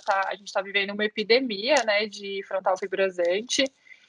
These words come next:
e ela é uma doença relativamente recente na, na dermatologia,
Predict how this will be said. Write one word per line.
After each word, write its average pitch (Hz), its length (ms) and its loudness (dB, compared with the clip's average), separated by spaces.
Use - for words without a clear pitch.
e 220 400 8
ela 214 140 10
é - 20 8
uma 226 140 4
doença 233 320 -2
relativamente 247 760 -2
recente 254 760 -2
na, 214 440 2
na 196 120 -2
dermatologia, 226 1000 2